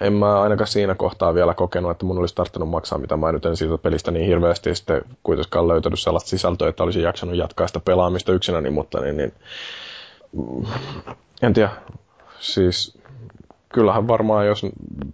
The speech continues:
sitä olisi jaksanut enemmänkin pelata, niin olisi siitä voinut löytää sellaista hauskaa, että sitten kun tulee lisää kavereita, joiden kanssa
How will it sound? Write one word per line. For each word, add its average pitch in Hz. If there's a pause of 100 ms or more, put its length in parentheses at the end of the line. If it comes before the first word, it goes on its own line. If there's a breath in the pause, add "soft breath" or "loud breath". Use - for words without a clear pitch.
sitä 101
olisi 98
jaksanut 98
enemmänkin 95
pelata, 95
niin 92 (280)
olisi 87
siitä 101
voinut 92
löytää 87
sellaista 85
hauskaa, 82
että - (300)
sitten 95
kun 87
tulee 85
lisää 85
kavereita, 82
joiden 90 (160)
kanssa 82